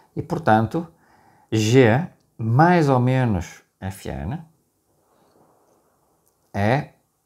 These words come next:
maior ou igual que zero, e isto converge, porque o F N converge para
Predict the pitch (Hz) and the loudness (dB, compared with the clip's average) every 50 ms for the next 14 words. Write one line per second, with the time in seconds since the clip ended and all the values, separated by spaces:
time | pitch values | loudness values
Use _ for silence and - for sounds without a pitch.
0 | _ _ _ _ _ _ 107 107 101 90 85 80 80 78 78 - 123 120 123 135 | _ _ _ _ _ _ -4 -2 0 0 0 0 -2 -4 -4 -6 -6 -4 -4 -4
1 | 165 214 - _ _ _ _ _ _ _ _ _ _ _ _ - 113 120 127 139 | -4 -6 -12 _ _ _ _ _ _ _ _ _ _ _ _ -6 -4 -2 -2 -4
2 | - - - - 165 156 139 123 113 107 113 139 143 170 - - _ _ _ - | -4 -8 -4 -2 0 2 4 6 6 6 4 4 0 -4 -8 -12 _ _ _ -14
3 | _ - 92 92 - - 85 80 85 90 90 85 80 90 - - 117 | _ -6 -6 -6 -4 -6 -6 -6 -6 -6 -4 -4 -6 -6 -6 -6 -4